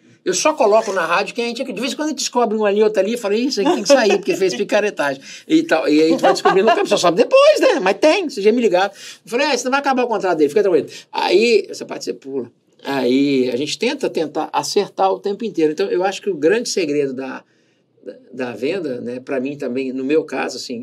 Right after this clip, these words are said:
que Deus tem colocado as mãos, é porque um dia eu abri mão de tudo e mostrei, "Não, não é pelo dinheiro.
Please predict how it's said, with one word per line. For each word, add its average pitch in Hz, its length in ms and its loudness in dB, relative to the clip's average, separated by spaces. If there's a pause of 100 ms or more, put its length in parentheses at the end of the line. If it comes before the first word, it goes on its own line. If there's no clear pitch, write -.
que - 100 -14
Deus 127 240 -2
tem 123 120 -10
colocado 123 460 -6
as 117 120 -8
mãos, 185 320 -10 (560)
é 147 60 -20
porque 165 240 -4
um 160 80 0
dia 160 160 -2
eu 208 60 2
abri 180 180 2
mão 180 220 -4
de 190 100 -8
tudo 214 380 -6
e 180 40 -4
mostrei, 190 260 -6
"Não, 302 220 -8
não 285 100 -8
é 294 40 -10
pelo 269 200 -4
dinheiro. 131 520 -4